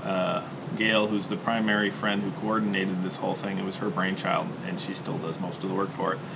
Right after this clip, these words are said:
was talking, she wanted to come up with some, some new, fresh things, and so we were talking a little bit, and we came up with this concept of having, like, a,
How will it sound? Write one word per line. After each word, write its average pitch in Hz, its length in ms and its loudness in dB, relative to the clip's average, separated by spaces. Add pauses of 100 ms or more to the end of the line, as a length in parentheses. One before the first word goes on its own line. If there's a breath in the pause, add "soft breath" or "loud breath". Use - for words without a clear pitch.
(540 loud breath)
was 117 120 0
talking, 123 600 8
she 123 120 2
wanted 123 220 8
to 110 60 2
come 117 200 4
up 113 140 4
with 107 80 0
some, 110 340 0
some 107 280 2
new, 120 260 6
fresh - 420 2
things, 117 520 6
and 107 120 2
so 113 100 0
we 113 160 4
were 117 80 4
talking 113 300 4
a 107 60 4
little 107 160 4
bit, 104 160 2
and 107 100 -2
we 104 60 2
came 117 220 0
up 113 100 2
with 110 80 0
this 98 100 2
concept 110 440 0
of 104 100 0
having, 104 400 2
like, 101 160 -2
a, 95 260 2